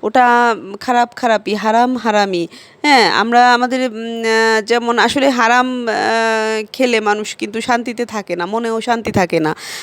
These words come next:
আর হালাল খেলে একটা মনে একটা আলাদা একটা শান্তি যে না আমি হালাম, আহ, হা-, হালাল খেয়েছি, উম, আমার, আহ, বা-, নিশ্চয়ই আমি মানে আমার পুরা শরীরটাই মনে হয় মানে রো-, রোগমুক্ত হলো,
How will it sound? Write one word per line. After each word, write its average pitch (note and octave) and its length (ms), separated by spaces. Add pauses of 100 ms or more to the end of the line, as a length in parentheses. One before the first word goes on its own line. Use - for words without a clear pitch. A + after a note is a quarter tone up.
(120)
আর G3+ 120
হালাল A3+ 420
খেলে B3+ 280
একটা A3+ 220
মনে A#3 240
একটা A#3 200
আলাদা A3 240
একটা - 180
শান্তি A#3 520 (360)
যে A#3 100
না A3+ 140
আমি A3 140
হালাম, G#3 380
আহ, G#3 320
হা-, F#3+ 340
হালাল G3+ 260
খেয়েছি, G3 500 (360)
উম, F#3 320
আমার, G3 260 (100)
আহ, F#3+ 280 (160)
বা-, F3 180
নিশ্চয়ই A#3 440
আমি G#3+ 320
মানে G3 300
আমার G3+ 240 (460)
পুরা C4 260
শরীরটাই C4+ 520
মনে B3 220
হয় A#3 300
মানে G3+ 300
রো-, F#3+ 220
রোগমুক্ত C#4+ 520
হলো, F#3+ 360